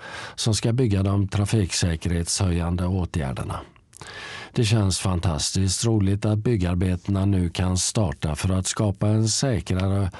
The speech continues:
och bättre trafikmiljö vid Resarö mitt och längs Överbyvägen. De stora vinnarna när allting är klart är de oskyddade trafikanterna, särskilt barnen, som får en säkrare trafikmiljö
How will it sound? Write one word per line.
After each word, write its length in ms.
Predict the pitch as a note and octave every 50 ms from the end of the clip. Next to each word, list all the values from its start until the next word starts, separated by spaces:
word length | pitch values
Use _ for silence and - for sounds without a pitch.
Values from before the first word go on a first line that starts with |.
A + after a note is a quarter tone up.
| -
och 400 | - - - - - - A2+ G#2+
bättre 500 | G2 F#2+ F#2 F#2 - - - G#2 G2+ G2+
trafikmiljö 880 | G2 - G#2 G2+ G2+ - A#2 A2 F#2+ - - - E2 E2+ E2 E2 E2+ E2+
vid 380 | D#2 D#2 F2+ E2+ F2 E2+ F2+ - - - -
Resarö 580 | F#2+ G2+ G2 E2 D2+ - - F2 E2+ F2 F2+
mitt 420 | F2 F2+ E2+ C#2+ C#2 - _ - G2+
och 180 | G2+ G#2+ A2
längs 440 | A2 G#2+ G#2+ G#2 G#2 G#2 G#2 - -
Överbyvägen. 1000 | B2+ B2+ A2 F2 F2 D#2 D2+ E2+ E2 D2+ D#2 D2 C2 B1 - - - - B1+ B1+ - - _ _ _ - - - - - - - - - - - -
De 160 | - A2+ G#2
stora 400 | - - C#3+ C3 A#2 F#2+ F#2 G2
vinnarna 520 | F#2+ A2+ B2+ B2+ A#2+ A2 G#2 G#2+ G#2+ G#2+
när 220 | G#2+ A2 A2+ A2 G2+
allting 520 | F#2+ F#2+ F#2 - - G2+ F#2+ F#2+ F#2+ F#2+
är 220 | F#2+ G2 G2+ G2 F#2
klart 560 | - - A2 F#2+ D#2 D2+ D2+ - _ - -
är 140 | G2+ G2+ F#2+
de 460 | G2+ G2 G2+ G#2 G2+ G#2 G#2 A2 A#2+
oskyddade 800 | B2 B2 A2 - - F#2+ F2+ D#2+ E2 F2 F2+ F#2 F#2+ F#2+ G2+
trafikanterna, 920 | G2 - - G#2 F#2+ - A2 G#2+ G#2+ F#2 D#2 C2+ - - E2 D2+ C#2+ C2+ D2+
särskilt 640 | - - - - G#2 F2+ E2+ - - F#2 F2+ F2 -
barnen, 540 | - F#2 F2 E2 E2 E2+ F2+ G2+ G#2+ G#2+ G#2 - - - - - - - - - -
som 240 | - - C3 A#2 G#2+
får 200 | C3 B2 A#2 A#2+
en 220 | B2+ B2+ B2 A2+
säkrare 800 | G#2+ - - C#3+ B2+ F2+ - - F#2 F#2+ F#2+ F#2 G2 G2+ G2 G2
trafikmiljö 960 | - - G#2+ A2 G#2 - A#2 F#2+ F2 - F2+ F2 F2 F2 E2 E2+ F2 F2+ F2